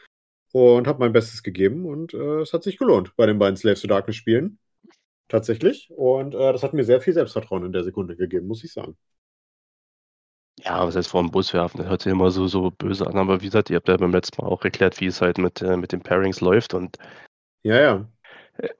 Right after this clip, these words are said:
Speaker 2: wie gesagt, in einer optimalen Welt kriegt man halt immer den Gegner, der einem am besten liegt. Äh, dadurch, dass aber beide Seiten halt versuchen,
Speaker 1: Ja.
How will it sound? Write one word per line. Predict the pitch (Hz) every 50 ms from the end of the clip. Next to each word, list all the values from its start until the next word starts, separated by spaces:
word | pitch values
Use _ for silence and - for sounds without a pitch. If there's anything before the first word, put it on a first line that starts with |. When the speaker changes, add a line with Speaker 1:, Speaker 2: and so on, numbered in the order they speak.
| _ _ -
Speaker 2:
wie | 127 117 101 143 165 127 123
gesagt, | 127 120 127 131 127 123 - -
in | 113 113 117
einer | 120 120 120 123 120 117 -
optimalen | 123 120 - 127 120 120 117 117 113 107
Welt | 113 117 113 -
kriegt | - - - - 110
man | 113 113 110
halt | 107 107 104 117
immer | 113 107 110 110 110 110 107 107
den | 98 - 113 110 110 110 110 107 107 107 113 101
Gegner, | 110 113 - 113 113 110 110 110 107 107 104 101
der | 92 98 - - 104 104 104 90
einem | - 101 98 98 101
am | 101 95
besten | 104 98 - - - - 107
liegt. | 117 117 - - - - - - -
Äh, | - 104 101 98 92 87 - - - - -
dadurch, | - 95 95 95 101 -
dass | 98 95 - 101
aber | 98 95 95 95 95 95 95 - - - - - - - - - - - - - 107 -
beide | - 98 107 131 139 120
Seiten | 101 107 98 101 107 - 104 98
halt | 101 98 98 101 - - - - - _ _ _ _ _ _ _ _ _ _ _ _ -
versuchen, | - - 113 95 101 113 113 107
Speaker 1:
Ja. | 107 107 101 98 107 104 98 - - - - - - -